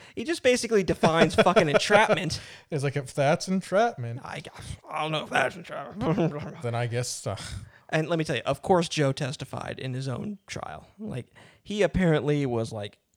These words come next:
Speaker 1: ju-, he had an answer for everything, and they don't, like, say if they were good or not, but let me tell you, it probably wasn't good.
Speaker 2: <laughs> I wonder how much shit they showed the trial. Like, they, they didn't show Tiger King, 'cause
Speaker 1: They
Speaker 2: if, if they had shown the film Tiger King with Carole Baskin and all that
Speaker 1: Mm.
Speaker 2: stuff,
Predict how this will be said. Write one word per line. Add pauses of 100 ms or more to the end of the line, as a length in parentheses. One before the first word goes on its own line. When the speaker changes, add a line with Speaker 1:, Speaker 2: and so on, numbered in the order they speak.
Speaker 1:
ju-,
he
had
an
answer
for
everything,
and
they
don't,
like, (260)
say
if
they
were
good
or
not,
but
let
me
tell
you,
it
probably
wasn't
good. (420)
Speaker 2:
<laughs> (1200)
I
wonder
how
much
shit
they
showed
the
trial.
Like, (640)
they,
they
didn't
show
Tiger
King, (120)
'cause
Speaker 1:
They
Speaker 2:
if, (360)
if
they
had
shown
the
film
Tiger
King
with
Carole
Baskin
and
all
that
Speaker 1:
Mm.
Speaker 2:
stuff,